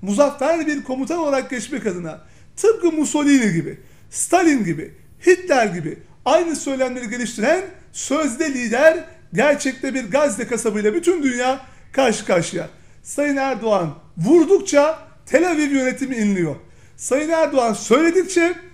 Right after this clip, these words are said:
Tel Aviv yönetimi ve Netanyahu'nun başta oğlu olmak üzere kurmayları daha ne kadar çıldırabiliriz diye ağır planlar yapmaya devam ediyorlar. İyi ki Türkiye Cumhuriyeti vatandaşıyım,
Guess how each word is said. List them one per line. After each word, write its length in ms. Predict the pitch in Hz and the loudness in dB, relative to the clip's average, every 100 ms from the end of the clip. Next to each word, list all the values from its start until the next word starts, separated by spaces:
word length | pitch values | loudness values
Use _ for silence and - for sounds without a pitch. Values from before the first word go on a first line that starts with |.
| - - | -20 -6
Tel 200 | 196 302 | 0 2
Aviv 180 | 320 247 | 2 -2
yönetimi 500 | 247 240 254 233 370 453 - - - | -2 -4 -2 0 0 -2 -10 -10 -2
ve 100 | 214 | -2
Netanyahu'nun 680 | 247 269 262 285 277 254 208 | 0 -2 0 0 0 -2 -2
başta 280 | 247 - | -2 -2
oğlu 420 | 269 247 254 339 330 | -2 0 2 2 0
olmak 240 | 269 214 | -2 -6
üzere 300 | 170 175 - - - - - | -6 -6 -8 -12 -20 -20 -14
kurmayları 760 | - 233 254 254 226 226 370 403 - - - | -6 -4 0 0 0 0 0 -2 -8 -20 -4
daha 240 | 190 240 | -2 0
ne 200 | 254 220 | 0 -2
kadar 400 | - 294 277 254 | -2 0 0 -2
çıldırabiliriz 800 | 254 262 226 247 247 240 233 190 | -4 -8 -8 -4 -4 -4 -8 -6
diye 280 | 262 285 294 - - - - | 0 0 0 -12 -20 -10 0
ağır 340 | 220 349 320 | 2 2 0
planlar 420 | 277 262 254 262 | 0 0 2 0
yapmaya 380 | 240 233 254 247 | 0 -4 -4 -2
devam 320 | 226 220 208 | 0 2 0
ediyorlar. 380 | 185 170 160 156 - - - - - | 0 -4 -4 -8 -14 -20 -20 -20 -2
İyi 240 | 311 349 - | 2 2 2
ki 140 | 339 | -2
Türkiye 360 | 320 262 262 214 | 0 -4 -4 -4
Cumhuriyeti 360 | 208 202 202 | -4 -4 -4
vatandaşıyım, 640 | 185 180 180 165 160 185 | -6 -4 -4 -4 -6 -8